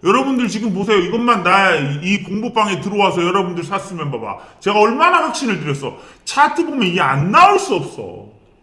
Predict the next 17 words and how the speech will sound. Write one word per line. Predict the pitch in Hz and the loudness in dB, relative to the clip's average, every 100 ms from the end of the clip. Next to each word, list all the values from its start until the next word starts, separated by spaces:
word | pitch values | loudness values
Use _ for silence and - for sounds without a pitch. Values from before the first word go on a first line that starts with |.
| _ | _
그러니 | - 311 381 381 - | -2 0 0 -6 -8
나오게 | - 254 370 370 - | -2 -2 -2 -8 -8
된다 | 190 220 247 | -4 0 0
이거야. | 165 170 131 - - - - | 0 -2 -4 -8 -16 -12 -2
자, | 220 | -2
풍산 | - 247 254 247 143 - - | -2 -4 2 2 2 -4 -10
어마무시했죠. | 120 143 220 247 214 233 - 190 180 220 - - - - | -4 2 2 2 -2 -4 -2 2 2 2 -4 -16 -18 -8
어, | 113 110 | -6 -2
이런 | 147 285 330 | -2 -2 2
거를 | 285 233 269 - | 4 4 2 0
아침부터 | 165 - - 320 285 - 226 254 269 - - - | -2 -4 -6 -8 -10 -6 2 2 2 -2 -10 -10
여러분들 | 147 202 202 196 | -2 0 0 -4
수익 | 190 254 247 | -8 -6 -4
날 | 226 190 | 0 0
수 | 185 190 | -2 -8
있게 | 147 165 | -6 -6
이렇게 | 156 156 151 185 208 208 | -4 -6 -4 -2 -2 -4